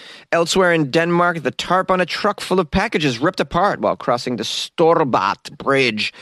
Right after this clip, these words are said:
between the islands of Funen and Zealand in the storm. Christmas presents landed in the water as a trailer was hanging over the water. Oh boy, no fatalities due to the inclement weather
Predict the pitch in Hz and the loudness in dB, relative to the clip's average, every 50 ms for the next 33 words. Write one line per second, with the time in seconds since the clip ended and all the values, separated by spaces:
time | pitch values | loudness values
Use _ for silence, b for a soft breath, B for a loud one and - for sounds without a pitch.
0 | B B B B B B - 135 - 147 135 127 123 120 - 104 117 127 135 143 | B B B B B B -16 -8 -4 -2 0 0 0 0 0 -2 -2 0 0 0
1 | 143 139 - - - - 175 180 165 160 143 135 131 135 143 143 151 151 123 127 | 0 0 -2 -2 -2 0 2 2 4 2 2 0 -2 -2 -2 0 0 0 0 0
2 | 127 135 139 139 151 151 147 143 139 135 127 117 - - - 131 113 110 117 123 | 0 0 2 2 2 2 2 2 2 2 2 2 0 0 0 0 2 2 2 2
3 | 131 131 120 113 107 _ _ b b b b b b b b b b b b b | 2 2 0 -2 -6 _ _ b b b b b b b b b b b b b
4 | b b b b b b _ _ _ _ _ _ _ _ _ _ _ _ _ _ | b b b b b b _ _ _ _ _ _ _ _ _ _ _ _ _ _
5 | - - 147 147 - 143 131 - - - 147 139 143 131 120 131 131 139 143 147 | -6 -4 -4 -4 -2 -4 -6 -4 -2 -2 -2 0 0 0 0 2 2 4 4 4
6 | 143 135 135 131 127 120 117 131 143 147 147 151 147 139 123 107 110 - - - | 2 2 2 2 2 4 4 4 4 4 4 2 2 2 0 0 0 0 0 0
7 | - 156 147 143 147 147 139 120 113 - - 156 151 151 151 151 147 147 147 143 | 2 2 2 4 4 2 2 0 0 -2 0 0 2 2 2 4 4 4 4 4
8 | 147 143 139 139 147 147 151 151 147 156 165 131 113 143 147 135 120 113 127 147 | 4 2 4 4 4 4 4 4 4 4 4 4 4 4 4 2 2 2 2 2
9 | 175 170 - 165 143 - 156 143 143 143 135 127 120 110 104 135 127 127 120 117 | 2 2 0 0 0 2 2 2 2 2 2 2 0 0 0 0 2 2 2 0
10 | - - 135 123 - 127 123 117 78 - 120 123 120 127 117 | 0 0 -2 0 0 0 0 0 2 2 2 4 4 2 2